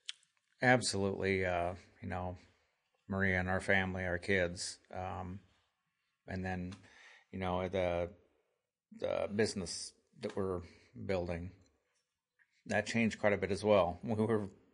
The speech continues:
vulnerable with the accident, and, uh, you know, we were down to John, and after that, we then got a,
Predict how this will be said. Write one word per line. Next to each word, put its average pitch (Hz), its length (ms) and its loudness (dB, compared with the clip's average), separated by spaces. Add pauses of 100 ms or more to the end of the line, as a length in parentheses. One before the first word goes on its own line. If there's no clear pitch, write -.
(120)
vulnerable 98 480 2
with 90 100 -4
the 101 80 4
accident, 95 580 2 (800)
and, 90 300 -4
uh, 85 260 0 (420)
you 87 80 -6
know, 85 260 -4
we 107 100 -2
were 95 240 -2 (160)
down 104 240 4
to 110 60 0
John, 123 460 4 (640)
and 90 300 -2
after 92 360 6
that, 85 280 6
we 85 300 0 (240)
then 90 300 2
got 82 200 4
a, 85 220 0